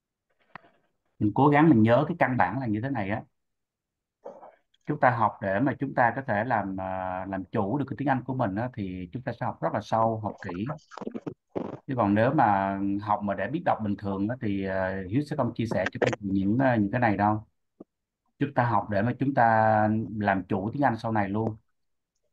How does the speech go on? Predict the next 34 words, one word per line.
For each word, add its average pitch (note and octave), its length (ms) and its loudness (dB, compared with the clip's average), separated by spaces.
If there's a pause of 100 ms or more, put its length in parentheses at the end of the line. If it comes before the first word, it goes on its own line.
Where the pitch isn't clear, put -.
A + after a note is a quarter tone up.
(460)
Chúng - 360 -20
ta B2+ 140 -6
không A#2+ 160 -6
có B2+ 100 -6
còn F#2+ 160 0
phải G#2+ 80 -6
đi C3 60 0
học A2 200 -4
lại F#2+ 220 -2
bất B2+ 120 0
cứ D3+ 120 4
ai A#2 240 2
nữa G2+ 260 0
ha. B2 280 2 (800)
Như A2 60 -4
vậy G#2 100 -2
là G2 140 -4 (340)
I, B2+ 240 -4 (420)
E D3+ 420 4
A, A#2+ 80 0 (1400)
the A#2+ 60 -2 (220)
English D#3 460 -2 (320)
alphabet. B2+ 500 -2 (680)
The A#2+ 60 -8 (100)
English B2+ 360 -4
alphabet, A#2 460 -6
viết C3+ 140 -8
tắt D3+ 160 -6
của A2 200 -6
chữ A2 80 -4
này. G#2+ 240 -4 (1700)
Đó, A#2 140 0 (540)
the B2+ 60 0 (140)
English D3 420 2